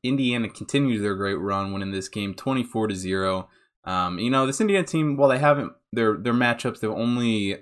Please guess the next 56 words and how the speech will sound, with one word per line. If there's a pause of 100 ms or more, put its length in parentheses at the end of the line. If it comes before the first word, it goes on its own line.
all
the (260)
guys
they've
played
have
only
three
combined
wins. (460)
Um,
this
Indiana
team
is
still
undefeated,
so
it's
hard
to
count
them
out
yet. (340)
Um,
it'll
be
interesting
this
week.
They
go
and
take
on
O-,
Ohio
State,
which
will
be
the
true
test
of
whether
or
not
they're
actually
a
good
team. (400)
Um,
and